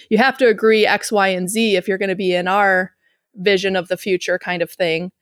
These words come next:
Whereas if people are kind of spontaneously coming up with solutions that make sense for them and spontaneously associating with other people who are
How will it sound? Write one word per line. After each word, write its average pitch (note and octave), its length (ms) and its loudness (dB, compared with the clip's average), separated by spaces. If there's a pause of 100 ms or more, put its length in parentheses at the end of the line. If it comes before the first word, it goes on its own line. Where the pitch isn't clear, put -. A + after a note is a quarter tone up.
(360)
Whereas F#3+ 560 2
if - 140 -8
people A3+ 280 -4
are F#3+ 100 2
kind G3 200 -6
of E3+ 120 -6
spontaneously G3 1300 -2
coming F3+ 320 -8
up A3 160 -2
with G3+ 160 -4
solutions F#3 480 -6
that F3 160 -4
make F#3+ 180 -4
sense F#3 280 -6
for F#3+ 120 -10
them G3 200 -2
and F3+ 140 -8
spontaneously G#3 960 -4 (180)
associating G#3 760 0
with F#3+ 180 -4
other A3+ 240 2
people G3 360 -6
who G#3+ 140 -2
are F#3 280 0